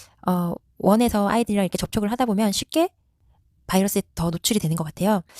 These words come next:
어, 그래서 한 달에 한두 번 정도는 병원을 꼭 규칙적으로 가는 편인데 병원에서는 다섯 살 정도 지나면 괜찮아진다.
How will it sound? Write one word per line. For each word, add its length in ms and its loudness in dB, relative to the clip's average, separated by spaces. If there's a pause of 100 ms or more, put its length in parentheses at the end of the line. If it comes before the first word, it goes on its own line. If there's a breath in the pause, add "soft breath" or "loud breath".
(260 loud breath)
어, 120 2
그래서 220 2
한 100 -2
달에 120 4
한두 160 2
번 100 4
정도는 360 -2
병원을 320 2
꼭 160 -20 (140)
규칙적으로 420 -2
가는 220 0
편인데 520 2 (340 loud breath)
병원에서는 560 4 (280 soft breath)
다섯 200 -2
살 100 0
정도 180 -2
지나면 320 0
괜찮아진다. 600 -4